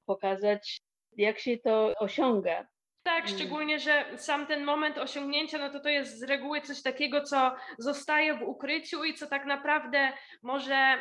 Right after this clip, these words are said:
Speaker 2: nie powinno się tego pokazywać, bo powinno to mieć
Speaker 1: Tak.
Speaker 2: bardziej taki efekt, po pierwsze, że to się dzieje tak prawie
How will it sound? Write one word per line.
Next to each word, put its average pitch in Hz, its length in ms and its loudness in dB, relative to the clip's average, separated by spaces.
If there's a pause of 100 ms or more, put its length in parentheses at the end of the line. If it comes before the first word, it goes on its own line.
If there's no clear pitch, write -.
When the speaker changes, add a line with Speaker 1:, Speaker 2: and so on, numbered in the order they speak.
(140)
Speaker 2:
nie 262 140 0
powinno 277 480 2
się 254 160 -4
tego 240 240 0
pokazywać, 247 720 0 (140)
bo 254 280 0
powinno 262 440 0
to 247 120 -6
mieć 247 200 -2
Speaker 1:
Tak. - 100 -12
Speaker 2:
bardziej 240 380 0
taki - 320 -6
efekt, 240 520 0 (480)
po 240 80 -6
pierwsze, 262 760 0 (240)
że 240 140 -2 (340)
to 262 100 2
się 269 160 0
dzieje 277 320 2
tak 247 240 -2
prawie 247 280 4